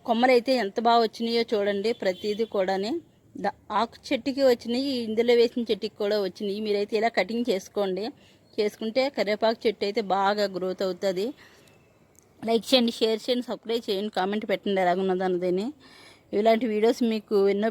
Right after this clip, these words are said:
పెట్టే అవకాశం అయితే మాకు ఉంటుంది. చూడండి, కొమ్మలు అయితే ఎలా వచ్చినాయో చూసారు. ఇవైతే ఒక ఫైవ్ డేస్, ఇంచుమించు సిక్స్ సెవెన్ లోపు కట్ చేశానండి. చూసారు ఎన్ని చిగుళ్ళు వచ్చినాయో చూడండి. అక్కడ కటింగ్స్ సిక్స్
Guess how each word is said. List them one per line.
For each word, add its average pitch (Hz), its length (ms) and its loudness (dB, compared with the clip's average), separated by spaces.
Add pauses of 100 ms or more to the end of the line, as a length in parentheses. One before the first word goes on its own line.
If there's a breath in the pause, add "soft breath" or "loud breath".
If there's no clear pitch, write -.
పెట్టే 208 300 -2
అవకాశం 208 340 0
అయితే 202 220 -2
మాకు 185 220 -2
ఉంటుంది. 180 380 -2 (540 soft breath)
చూడండి, 208 360 -2 (540 soft breath)
కొమ్మలు 220 280 2
అయితే 214 180 2
ఎలా 202 160 2
వచ్చినాయో 220 360 -4
చూసారు. 226 380 0
ఇవైతే 208 300 0 (540 loud breath)
ఒక 220 60 -2 (120)
ఫైవ్ 233 240 6
డేస్, 247 260 4 (380)
ఇంచుమించు 262 480 0
సిక్స్ - 220 -2 (120)
సెవెన్ 226 260 2 (200)
లోపు 233 220 4 (180)
కట్ 196 200 2
చేశానండి. 233 520 2 (100)
చూసారు 233 340 -2
ఎన్ని 214 240 -4
చిగుళ్ళు 233 280 0
వచ్చినాయో 226 380 0
చూడండి. 220 300 2
అక్కడ 220 120 -10 (220)
కటింగ్స్ 226 380 -2 (720 loud breath)
సిక్స్ - 220 -8